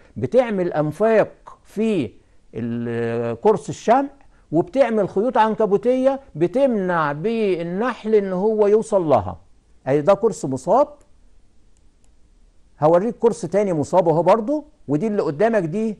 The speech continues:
هي دودة الشمع، اللي هي دي، دي دودة الشمع، ودي مدى تخريبها للبرواز.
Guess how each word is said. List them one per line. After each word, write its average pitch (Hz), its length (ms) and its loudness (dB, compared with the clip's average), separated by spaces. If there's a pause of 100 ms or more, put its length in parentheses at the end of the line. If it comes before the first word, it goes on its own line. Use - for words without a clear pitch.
(140)
هي 180 280 2
دودة 156 380 0 (100)
الشمع، 262 400 0 (1400)
اللي 113 120 -6
هي 135 200 0
دي، 226 260 -4 (2250)
دي 160 180 -2
دودة 160 220 -2
الشمع، 214 360 0 (2000)
ودي 175 380 -2 (1500)
مدى 185 420 2 (720)
تخريبها 214 840 0 (440)
للبرواز. 151 1500 -2